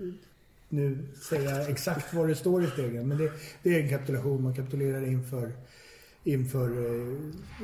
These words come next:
drogen eller alkoholen, eller, eller vad det nu kan vara. Och, eh, erkänner att, att, eh, livet är ohanterligt.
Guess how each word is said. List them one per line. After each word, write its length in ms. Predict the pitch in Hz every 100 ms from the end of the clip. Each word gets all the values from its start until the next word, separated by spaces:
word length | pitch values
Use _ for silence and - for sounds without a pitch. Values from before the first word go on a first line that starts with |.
| 247 208 202
drogen 360 | 147 139 135 139
eller 140 | 139
alkoholen, 500 | 135 127 135 135 143 -
eller, 340 | 185 165 160
eller 180 | 165 160
vad 180 | 156 156
det 80 | 151
nu 140 | 139
kan 200 | 131 131
vara. 260 | 120 117 117 - - -
Och, 360 | 170 131 -
eh, 260 | 143 127 156
erkänner 400 | 147 127 139 139
att, 280 | 131 131 -
att, 340 | 190 123 -
eh, 60 | 139 120 123 139
livet 380 | 135 127 131 131
är 320 | 127 120 117 - - - -
ohanterligt. 760 | 139 123 131 156 135 - -